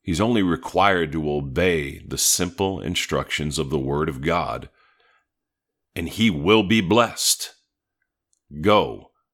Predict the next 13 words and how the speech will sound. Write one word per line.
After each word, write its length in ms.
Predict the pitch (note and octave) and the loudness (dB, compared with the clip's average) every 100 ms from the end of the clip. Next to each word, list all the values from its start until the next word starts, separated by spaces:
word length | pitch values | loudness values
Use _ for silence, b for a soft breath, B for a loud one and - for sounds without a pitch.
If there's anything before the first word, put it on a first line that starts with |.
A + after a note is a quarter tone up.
| _ _ | _ _
wash 440 | C#2+ E2+ G#2 - | -2 2 2 2
yourself 380 | A2+ F#2 G#2 F#2 | -2 0 2 0
seven 380 | - - F#2+ G#2+ | 0 0 0 0
times 360 | G#2+ G#2 G#2+ G2 | 0 0 0 -2
in 80 | |
the 80 | G#2+ | -2
Jordan, 560 | F#2+ G#2 G2 D2+ C#2+ C#2+ b b b b | 2 2 4 2 -4 -8 b b b b
and 260 | F2+ F#2+ G2 | -2 0 4
your 200 | G#2+ A2+ | 4 2
flesh 540 | - A#2 G#2+ F#2 - b b _ | 2 4 4 2 -4 b b _
will 560 | - C2+ C#2 D#2+ C3 B2+ | -16 -14 -6 6 8 8
be 200 | A2+ C3 | 6 6
restored 680 | B2 B2 - B2 C3+ C3 | 6 2 2 4 4 2